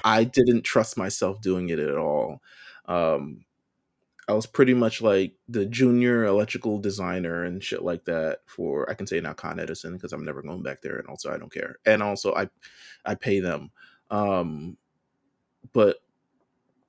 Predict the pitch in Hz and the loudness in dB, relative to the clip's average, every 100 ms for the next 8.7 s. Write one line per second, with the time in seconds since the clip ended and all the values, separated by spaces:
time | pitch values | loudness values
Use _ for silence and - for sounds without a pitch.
0 | - - 120 104 92 95 104 127 143 139 | -20 -6 -2 -2 -2 -4 -2 4 4 8
1 | 131 131 123 117 117 107 131 131 120 120 | 10 10 8 4 4 6 4 4 2 4
2 | 110 - - 131 131 98 71 67 57 - | 4 2 0 6 6 6 2 -2 -6 -14
3 | _ _ _ _ _ 110 98 90 82 82 | _ _ _ _ _ 0 0 0 -2 -6
4 | 78 - 117 104 - 113 - - 127 139 | -10 -2 2 2 2 0 0 4 6 6
5 | 139 131 131 - 107 98 - 92 - - | 4 2 0 2 2 0 -2 -6 -6 -8
6 | - 120 135 135 131 117 - - 110 107 | 0 4 6 6 4 2 -2 0 2 2
7 | 107 98 95 - - - - - 123 143 | 0 0 0 -2 -8 -8 -4 4 6 6
8 | 143 131 - - 90 - - | 4 0 -2 -2 0 0 -4